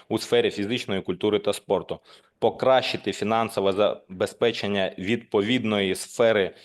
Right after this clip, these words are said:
суспільного життя, поліпшити систему інформаційно, е, аналізованого забезпечення міжнародного співробітництва у сфері фізичної культури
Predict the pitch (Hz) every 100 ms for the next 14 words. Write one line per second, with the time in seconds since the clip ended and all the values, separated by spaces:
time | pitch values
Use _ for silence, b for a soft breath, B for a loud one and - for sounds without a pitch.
0 | B B - 107 - 117 110 104 101 107
1 | 101 - 92 87 _ _ _ 110 110 135
2 | - - 98 98 95 _ _ - 104 -
3 | - 135 123 104 - 104 104 101 101 101
4 | - 127 117 104 95 _ _ _ b b
5 | 95 92 92 - 110 104 101 101 123 113
6 | 104 101 - 90 110 113 101 - - 123
7 | - 104 95 98 101 101 120 107 101 -
8 | 101 98 95 117 120 101 - - - 104
9 | - 123 107 95 95 104 120 - 95 87
10 | 95 87 117 110